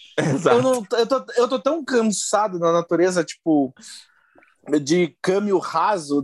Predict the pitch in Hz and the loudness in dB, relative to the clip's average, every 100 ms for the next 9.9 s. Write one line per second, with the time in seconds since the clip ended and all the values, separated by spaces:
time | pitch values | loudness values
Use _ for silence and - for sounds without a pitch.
0 | - 139 135 127 131 131 139 175 208 208 | 0 0 0 0 0 0 0 0 -2 -6
1 | - 214 254 262 226 180 240 226 - 226 | -8 -2 0 2 0 -2 -4 -4 0 0
2 | 214 - - 220 196 - - - 151 160 | 0 -8 -2 -2 -2 -10 -16 -2 0 2
3 | 196 208 226 220 214 175 165 143 143 139 | 0 2 0 0 -2 -2 -2 0 0 0
4 | 135 139 - 139 151 165 202 208 226 214 | 0 -2 0 0 0 0 -2 2 0 0
5 | 190 214 190 135 _ - 208 196 185 190 | 0 0 0 -4 _ -6 0 0 0 0
6 | 170 104 - - - - 247 226 226 233 | 0 -2 -6 -10 -10 -2 -2 2 2 2
7 | 202 147 156 170 165 180 156 180 175 185 | 2 -2 0 0 0 0 0 0 2 -2
8 | 185 - 202 208 175 165 180 175 175 175 | -2 -2 0 0 0 2 0 0 -4 -2
9 | 160 170 175 165 190 190 185 170 | 0 2 2 2 0 0 0 0